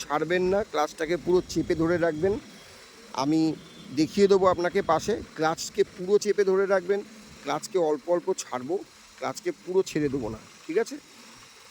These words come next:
এইটা আমাদের মেন শিখতে হবে। ক্লাচকে কন্ট্রোল করতে না পারলে কিন্তু আমরা গাড়ি চালাতে পারবো না রাস্তায়, আমাদের হাতের বাইরে বেরিয়ে যাবে গাড়ি। তো আমরা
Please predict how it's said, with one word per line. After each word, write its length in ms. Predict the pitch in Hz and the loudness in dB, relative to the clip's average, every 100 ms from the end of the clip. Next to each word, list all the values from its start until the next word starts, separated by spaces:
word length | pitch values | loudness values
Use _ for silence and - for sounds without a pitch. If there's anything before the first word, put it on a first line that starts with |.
| - 160 | -6 0
এইটা 220 | 170 175 208 | 0 0 0
আমাদের 260 | 151 156 202 170 | 0 2 2 2
মেন 160 | 165 185 - | 0 -2 -4
শিখতে 280 | 156 - 165 | -10 -2 0
হবে। 160 | 127 95 - | 0 -8 -6
ক্লাচকে 420 | 143 156 - - 185 | -2 -2 -2 -2 0
কন্ট্রোল 280 | 165 160 170 175 | 0 0 -2 -2
করতে 200 | 165 - 151 | 0 0 2
না 60 | 170 - | 0 2
পারলে 240 | 156 170 160 | 2 0 0
কিন্তু 180 | 165 165 165 | -2 0 0
আমরা 180 | 143 170 165 | 2 0 0
গাড়ি 180 | 131 143 160 | -2 -2 -4
চালাতে 300 | 120 123 160 165 | -6 -4 -4 -4
পারবো 220 | 127 127 135 | -4 -2 -2
না 60 | |
রাস্তায়, 460 | 123 120 - 131 110 - - - - 123 | 0 -4 -2 -4 -6 -10 -20 -18 -6 0
আমাদের 260 | 139 147 156 | 2 2 0
হাতের 260 | - 127 160 135 | -2 -2 -2 0
বাইরে 260 | 117 131 170 226 - - - - - 135 | 0 0 -2 -4 -10 -20 -20 -20 -12 0
বেরিয়ে 260 | 160 160 131 | 2 2 0
যাবে 140 | 104 101 | -4 -6
গাড়ি। 160 | - - - - | -12 -16 -20 -12
তো 40 | - 113 | -6 -4
আমরা 180 | 127 | -2